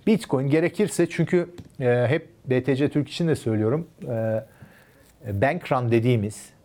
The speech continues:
e, bankaya hücum diye bir şey vardır. Bu hep konuşuyoruz işte banknot özellikle icat edilip de popülerleşmeye başladıktan sonra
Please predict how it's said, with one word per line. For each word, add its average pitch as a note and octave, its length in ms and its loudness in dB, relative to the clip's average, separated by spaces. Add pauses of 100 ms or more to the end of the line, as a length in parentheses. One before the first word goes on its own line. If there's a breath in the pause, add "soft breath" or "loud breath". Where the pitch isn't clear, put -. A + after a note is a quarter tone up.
e, F#2 460 -2
bankaya C3 360 0
hücum C3 380 0
diye C3 180 4
bir C3 240 2
şey A2+ 240 -2
vardır. E2 380 -10 (480)
Bu F3 320 2 (380)
hep C#3 180 -2
konuşuyoruz B2+ 480 0
işte F2+ 280 -6 (140)
banknot A2 580 -2
özellikle G2 640 -2
icat G2+ 320 -4
edilip G2+ 340 -6
de G2+ 80 -4
popülerleşmeye G#2 760 -6
başladıktan G#2+ 460 -4
sonra F#2 360 -8